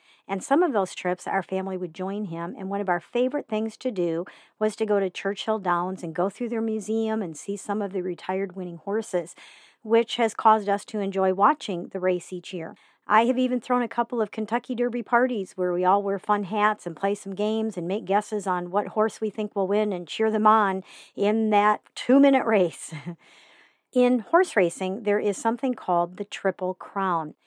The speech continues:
and it's the rare event of the same three-year-old thoroughbred horse winning the three biggest races in the nation, the Kentucky Derby, the Preakness,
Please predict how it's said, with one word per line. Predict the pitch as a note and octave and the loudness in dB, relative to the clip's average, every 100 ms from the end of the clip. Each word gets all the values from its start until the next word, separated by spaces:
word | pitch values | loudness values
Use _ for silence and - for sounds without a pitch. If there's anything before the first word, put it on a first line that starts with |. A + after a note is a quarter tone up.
| _ _ _ | _ _ _
and | G3+ G3+ | -4 0
it's | B3+ C4+ | 0 0
the | - G#3+ | 0 -2
rare | F3+ G3+ G#3 B3 | 0 2 2 2
event | D4 C#4+ G3+ F3 F3 F#3 - | 0 0 0 0 -2 -8 -6
of | G#3 G3 | -2 0
the | F3+ | -2
same | F3 - A3+ B3 C4 C#4 C#4+ | -8 -4 -2 0 2 0 -2
three-year-old | - - G#3 B3+ C#4+ D4 C#4 C4+ | -8 -6 0 2 2 4 2 2
thoroughbred | C4+ B3+ B3 A#3+ A#3+ B3 | 2 2 2 2 0 -2
horse | - F#3+ F3+ F#3 - | -4 -2 0 -2 -8
winning | F#3+ G3+ A3+ A#3 A#3 | -2 0 0 -2 -6
the | F#3 | -8
three | F3 - G3 G#3+ A3 A#3 | -8 -8 0 2 2 0
biggest | - F#3+ G3+ G3+ G3+ - | -4 0 0 0 -4 -8
races | F#3 F#3+ F#3+ G#3 - G3 F#3 F#3 - - | -8 0 0 0 -2 0 0 0 -6 -10
in | G3 F#3+ F#3 F#3 G3 | -6 -4 -4 -4 -6
the | G3 | -4
nation, | F#3+ F#3+ F#3+ - F3 F3+ F#3 | -2 -2 -4 -6 -8 -10 -14
the | F#3 | -12
Kentucky | F#3 E3+ F3+ - | -10 -4 -6 -6
Derby, | E3 G3+ A#3 C4+ C#4+ - _ _ _ | -2 2 2 2 0 -6 _ _ _
the | F#3 | -10
Preakness, | - - C4 - G#3+ G3 - | -4 0 0 0 -2 -2 -4